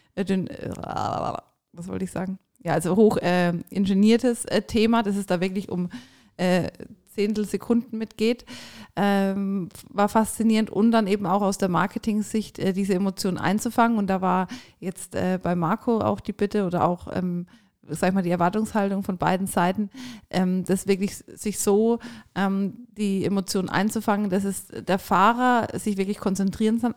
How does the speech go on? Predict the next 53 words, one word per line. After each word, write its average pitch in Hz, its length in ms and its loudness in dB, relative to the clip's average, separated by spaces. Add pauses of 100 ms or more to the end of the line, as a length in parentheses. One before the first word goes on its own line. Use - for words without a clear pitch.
kann 226 220 0
auf 190 100 -2
sein 190 260 -2
Kerngeschäft, 226 640 -4
genauso 202 300 -4
die 190 140 -4
Kollegen 190 420 0
drumherum 202 540 2 (340)
und 185 180 -2
wir 202 160 4
mit 202 120 2
der 185 100 2
Kamera, 202 600 0
ähm, 190 240 -4
gar 180 160 -4
nicht 185 160 -6
auffallen. 160 420 -2
Und 165 60 -4
ich - 160 -10
glaub, 170 240 -6 (320)
das 175 140 -10
war 175 160 2
auf 175 140 -6
beiden 190 260 2
Seiten, 190 540 0
ähm, 175 480 -2
hat 185 100 0
es 180 100 -4
sehr, 180 140 0
sehr 185 80 -2
gut 180 160 -8
geklappt. - 480 -4
Deswegen 175 320 -6
waren 180 160 -2
wir 180 60 -4
da 175 120 -4
auch 185 100 -4
bei 180 120 -6
den 180 160 -4
Testrennen 185 460 -4
mit 175 100 -2
dabei, 170 380 0 (520)
um 208 120 -14
das 196 120 0
in 190 140 -2
dem, 180 200 -4
in 190 120 -10
dem 185 180 2
nicht 214 220 0
ganz 190 300 4
so 247 80 2
angespannten 226 600 0
emotionalen, 214 720 -2